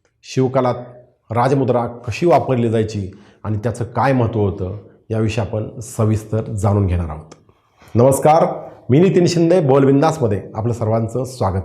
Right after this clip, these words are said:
करतो. युगपुरुष छत्रपती शिवाजी महाराज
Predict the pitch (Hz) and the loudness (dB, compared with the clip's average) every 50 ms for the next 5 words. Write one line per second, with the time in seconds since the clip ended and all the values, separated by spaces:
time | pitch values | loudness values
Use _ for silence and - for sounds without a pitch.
0 | - - 87 82 - - - - _ _ _ _ _ - - - - - _ _ | -8 -10 -14 -12 -14 -18 -20 -20 _ _ _ _ _ -20 -20 -20 -20 -20 _ _
1 | - 139 185 - 233 233 226 208 214 208 214 - - - - - - - - - | 2 4 6 6 6 6 6 6 4 4 2 0 -4 -10 -14 -18 -20 -8 0 2
2 | 151 156 190 175 190 185 180 - - 151 151 156 156 160 156 131 117 113 113 104 | 4 4 4 4 4 2 2 2 2 4 4 4 4 4 2 2 2 2 0 0